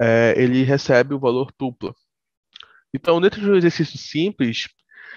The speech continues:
é, nós per-, percebemos que isso ocorre, é, de uma maneira mais dinâmica.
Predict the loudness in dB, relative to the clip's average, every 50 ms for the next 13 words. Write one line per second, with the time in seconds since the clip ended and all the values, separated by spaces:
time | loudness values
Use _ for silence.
0 | -20 -10 -4 -2 0 2 4 6 6 6 6 4 2 0 -2 -2 0 -2 -2 -2
1 | -4 _ _ -10 -4 0 0 0 2 2 0 0 -2 -4 -8 -10 -10 -6 -4 -4
2 | -2 -4 -4 -4 -4 -4 -4 -6 -6 -2 0 0 0 0 -4 -6 _ -2 -2 -2
3 | -2 0 2 2 2 2 0 -2 -2 -4 -4 -4 -4 -2 -2 -2 -2 -2 -4 -6
4 | -6 -6 -6 -4 -4 -2 0 0 0 0 0 -2 -2 -4 -4 -4 -8 -10 -10 -6
5 | -4 -4 -4 -4 -6 -8 -10 -12 -12